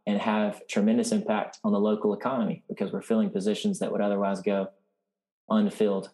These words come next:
That, that gets us out of bed in the morning, that keeps us moving, keeps us, uh, churning to find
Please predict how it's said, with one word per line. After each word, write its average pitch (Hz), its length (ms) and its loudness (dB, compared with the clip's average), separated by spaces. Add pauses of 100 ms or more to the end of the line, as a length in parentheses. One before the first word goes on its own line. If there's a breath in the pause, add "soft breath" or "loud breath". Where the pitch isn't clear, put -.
(120)
That, 110 240 -2
that 110 160 2
gets 127 160 2
us - 80 -2
out 113 120 2
of 101 60 0
bed 110 160 4
in 107 60 0
the 107 80 2
morning, 107 340 2
that - 140 -6
keeps 107 240 -2
us 104 160 -2
moving, 104 420 2 (360)
keeps 110 280 -2
us, 104 220 -2
uh, 101 240 -2
churning 113 340 2
to 101 80 0
find 104 500 0